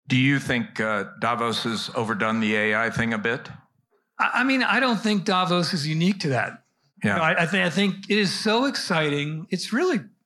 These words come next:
Speaker 2: it has the chance to transform virtually every customer experience. I mean, we're building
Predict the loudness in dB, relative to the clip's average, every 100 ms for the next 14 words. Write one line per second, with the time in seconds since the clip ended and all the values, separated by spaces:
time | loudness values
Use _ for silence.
0 | _ -6 -2 0 -2 -4 -2 -2 -2 -2
1 | -6 -2 -2 -4 -4 -4 -2 -4 -4 -2
2 | -2 -2 -4 -4 -4 -4 -6 -4 -2 -2
3 | 0 0 0 2 2 2 0 -2